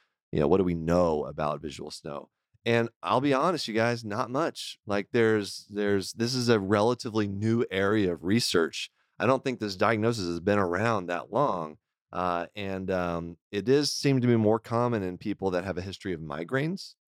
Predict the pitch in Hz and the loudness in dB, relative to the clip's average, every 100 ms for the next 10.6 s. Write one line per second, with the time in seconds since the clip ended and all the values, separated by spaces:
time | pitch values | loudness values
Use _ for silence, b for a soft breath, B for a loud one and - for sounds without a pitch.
0 | _ _ - 110 98 98 110 127 139 139 | _ _ -4 2 2 4 4 4 6 6
1 | 139 127 110 101 - 120 131 131 120 110 | 6 4 2 2 -2 0 0 0 0 0
2 | 104 113 113 117 113 113 110 110 113 107 | 0 0 2 2 4 4 4 6 4 2
3 | - 117 113 113 117 92 87 90 - 92 | 2 2 4 2 2 0 -2 -2 -2 -4
4 | 82 - 98 - - 104 - 104 87 90 | -6 -8 -6 -2 0 0 2 0 2 2
5 | 90 95 80 78 80 95 113 143 101 65 | 4 2 2 -2 0 0 2 2 0 0
6 | 67 67 76 - - 80 85 - 76 71 | 0 -2 -2 -8 -4 -4 -4 -6 -4 -2
7 | 123 185 - _ _ _ _ - 104 92 | 0 -2 -6 _ _ _ _ 0 2 2
8 | 87 82 90 _ _ _ _ - 101 104 | -2 -6 -12 _ _ _ _ -12 0 0
9 | 98 - 101 90 87 - 95 87 87 - | 2 2 2 2 0 -2 0 2 0 -2
10 | 107 - 131 120 101 - | -4 0 0 0 -4 -14